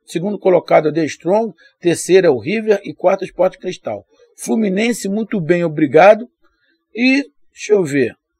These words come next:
o Fluminense é o único brasileiro líder do grupo. Essa é uma curiosidade. O único líder do grupo da Libertadores é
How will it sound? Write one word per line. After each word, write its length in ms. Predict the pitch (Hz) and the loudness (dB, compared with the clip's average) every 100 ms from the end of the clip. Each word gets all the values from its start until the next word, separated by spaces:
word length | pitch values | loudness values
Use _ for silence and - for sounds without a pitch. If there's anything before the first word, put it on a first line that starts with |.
| _ _ _ _ _ _ | _ _ _ _ _ _
o 80 | 359 | -10
Fluminense 840 | 175 262 262 208 226 240 - - - _ _ _ _ - | -4 0 2 2 2 0 -6 -12 -16 _ _ _ _ 2
é 120 | 233 | 4
o 80 | 220 | 4
único 640 | 208 262 262 - 262 - - | 4 2 0 -4 -4 -4 0
brasileiro 880 | 170 226 202 202 180 180 208 202 - _ _ _ | 6 8 6 0 4 4 4 -4 -10 _ _ _
líder 460 | - 165 196 180 - - | -10 -8 -6 -2 -4 -4
do 180 | 208 214 | -10 -8
grupo. 320 | 180 147 _ _ _ _ _ _ _ _ _ _ _ _ | -6 -8 _ _ _ _ _ _ _ _ _ _ _ _
Essa 300 | 175 226 240 | 4 4 2
é 20 | |
uma 100 | 226 _ | -8 _
curiosidade. 760 | 226 226 226 240 214 165 120 _ _ _ _ _ _ _ | 0 6 6 8 6 6 2 _ _ _ _ _ _ _
O 160 | - 262 | 0 2
único 560 | 311 311 - 285 294 294 | 4 2 0 0 0 -4
líder 500 | 190 214 254 170 151 - _ | -2 2 2 2 -2 -4 _
do 180 | - 202 | -6 -6
grupo 320 | 151 202 202 | -2 -4 -4
da 120 | 160 180 | -2 -2
Libertadores 840 | 175 185 180 139 165 202 202 - - | 0 0 0 -2 0 0 -2 -12 -4
é 240 | 208 - | -2 -2